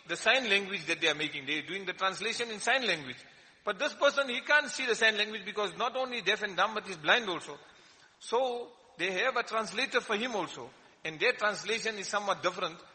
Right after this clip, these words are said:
They hold his hand and pressing on his hand in different points, moving his hand to different parts of his body. This is the translation of how they speak, using moving of the hands to explain something. So this Arab Jamaat was sitting there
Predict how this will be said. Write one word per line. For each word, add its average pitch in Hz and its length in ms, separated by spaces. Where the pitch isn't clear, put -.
They 156 100
hold 190 240
his 170 160
hand 160 240
and 151 160
pressing 202 360
on 180 100
his 156 140
hand 156 280
in 143 60
different 151 360
points, 151 380
moving 220 340
his 190 100
hand 170 260
to 175 80
different 170 380
parts 190 200
of 180 100
his 151 120
body. 156 280
This 214 160
is 233 80
the 208 100
translation 208 800
of 185 120
how 180 440
they 185 160
speak, 226 460
using 208 500
moving 220 600
of 160 140
the 147 120
hands 180 360
to 175 80
explain 208 500
something. 135 400
So 220 400
this 180 200
Arab 220 280
Jamaat 180 340
was 165 100
sitting 175 360
there 139 200